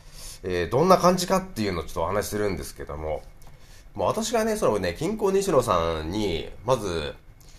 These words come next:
えー、ついていってるというか、ね。まあ、ついていってるというか、まあ、彼が言ってる話が、えー、まあ、一番頭に入ってくるな、というところがあってさ。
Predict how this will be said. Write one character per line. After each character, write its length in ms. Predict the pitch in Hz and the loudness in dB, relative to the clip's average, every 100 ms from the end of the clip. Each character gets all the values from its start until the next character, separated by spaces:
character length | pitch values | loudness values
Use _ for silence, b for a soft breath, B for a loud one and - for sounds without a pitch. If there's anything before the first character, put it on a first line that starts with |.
| b b | b b
え 680 | - 95 90 82 80 76 71 | -6 -4 0 0 0 -2 -6
ー、 480 | - - - - - | -12 -20 -20 -20 -8
つ 80 | - | -4
い 100 | 185 | -2
て 60 | 127 | -2
い 120 | - | -4
っ 20 | |
て 100 | 110 | -6
る 80 | 95 | -4
と 80 | 98 | -4
い 80 | |
う 80 | 80 | -6
か、 260 | 71 69 - - | -4 -6 -6 -12
ね。 300 | - 135 - - - - - - - | -2 0 -2 -12 -18 -20 -20 -20 -10
ま 60 | 85 | -6
あ、 40 | |
つ 120 | - | -2
い 100 | 160 | 0
て 100 | - | 0
い 60 | 104 | -6
っ 40 | |
て 180 | - 151 | -4 0
る 120 | 165 | 0
と 120 | 165 | 2
い 120 | 135 165 | 2 2
う 140 | 160 | 2
か、 300 | - 98 90 | 4 6 6
ま 80 | 95 | 2
あ、 20 | |
彼 200 | - 160 | 4 4
が 140 | 139 101 | 6 4
言 80 | 104 | 2
っ 40 | |
て 220 | - - | -2 0
る 80 | 156 | 2
話 960 | 127 143 151 - 156 143 131 113 92 85 | 4 4 4 0 -4 -4 -2 -2 -2 4
が、 400 | 107 87 76 - - B B B B B B | 6 6 4 -6 -16 B B B B B B
え 360 | 95 92 85 85 | -2 2 2 2
ー、 20 | |
ま 100 | 101 | 0
あ、 20 | |
一 160 | 90 170 | 0 2
番 120 | 175 | 2
頭 240 | 156 196 123 | 4 4 2
に 40 | |
入 120 | 127 | 2
っ 20 | |
て 100 | 135 | -2
く 80 | - | -6
る 80 | 82 | -6
な、 120 | 73 | -6
と 220 | - - - - - - - - - - | -8 -14 -16 -18 -20 -20 -20 -20 -16 -6
い 80 | 107 | -6
う 40 | 107 | -4
と 100 | 110 | -2
こ 80 | |
ろ 40 | 95 | 0
が 140 | 76 | 2
あ 40 | 82 | 2
っ 100 | - - | 0 -12
て 80 | |
さ。 220 | - - | -10 -10